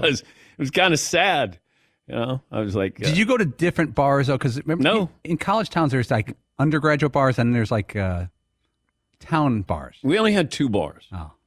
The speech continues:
Speaker 1: Two bars that we went to. One was about,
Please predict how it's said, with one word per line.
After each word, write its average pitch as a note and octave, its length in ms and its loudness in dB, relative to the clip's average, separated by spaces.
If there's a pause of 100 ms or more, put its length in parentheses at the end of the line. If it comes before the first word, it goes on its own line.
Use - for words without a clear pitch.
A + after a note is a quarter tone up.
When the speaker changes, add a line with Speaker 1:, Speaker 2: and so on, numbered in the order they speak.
(560)
Speaker 1:
Two D3+ 160 -2
bars G2 260 2
that D#2+ 100 -8
we D2 100 -12
went C2 220 -16
to. - 120 -20 (380)
One C3 400 2
was A2+ 380 0
about, A#2 1000 -2